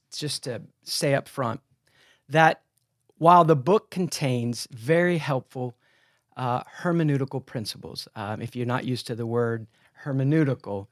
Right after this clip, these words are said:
um, it's not the kind of word we use when we go to work on Monday, like, "How, how's your hermeneutic doing?" you know? And, uh,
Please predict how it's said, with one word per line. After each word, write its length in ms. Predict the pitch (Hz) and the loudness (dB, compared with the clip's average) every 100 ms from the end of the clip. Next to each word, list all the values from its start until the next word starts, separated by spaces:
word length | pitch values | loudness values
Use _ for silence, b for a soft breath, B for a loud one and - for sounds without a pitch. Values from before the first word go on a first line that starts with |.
| _ | _
um, 360 | 127 117 120 120 | -6 -2 -2 -4
it's 220 | 147 135 | -6 -4
not 140 | 156 - | -6 -6
the 80 | 135 | -2
kind 180 | 143 | 0
of 60 | 123 | 0
word 240 | 127 127 | 0 0
we 100 | 123 | 0
use 260 | 131 160 143 | 2 2 2
when 140 | 127 | -2
we 140 | 120 123 | -4 -2
go 120 | 131 | 0
to 80 | 127 | 0
work 280 | 135 143 135 | 0 0 -2
on 100 | 123 | -2
Monday, 380 | 135 135 113 | 0 0 -2
like, 260 | 117 117 - | -4 -6 -6
"How, 260 | 131 147 - b b | 0 0 0 b b
how's 200 | 156 165 | 0 2
your 160 | 214 180 | 4 4
hermeneutic 560 | 156 135 131 120 123 | 4 4 2 0 -2
doing?" 320 | 135 131 117 113 | 0 2 0 -2
you 100 | 120 | 0
know? 220 | 143 147 | 0 0
And, 260 | 160 147 143 | 0 2 6
uh, 220 | 147 139 | 6 4